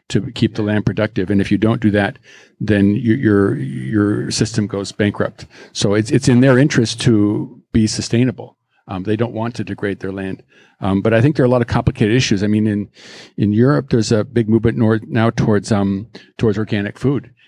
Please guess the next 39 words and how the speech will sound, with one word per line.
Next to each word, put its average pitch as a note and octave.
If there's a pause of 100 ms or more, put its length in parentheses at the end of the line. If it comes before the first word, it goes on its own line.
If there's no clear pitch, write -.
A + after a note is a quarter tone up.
(120)
And G2+
I've A#2
gone A#2
and A2
talked B2+
to B2
a -
lot A2+
of A2
European A2
farmers, A2
and G#2+
they G#2+
say A2
they, G#2
that A2
when A2
they G#2+
go G#2+
organic, A2
their G#2+
ac-, A2+
actually A2
their G#2+
productivity A2+
goes G2
down. B2 (340)
And G#2
so -
I G#2+
don't A#2
know A2
how A2
you're A2
going G#2+
to G#2
feed, A#2+ (440)
do C3+
that. B2+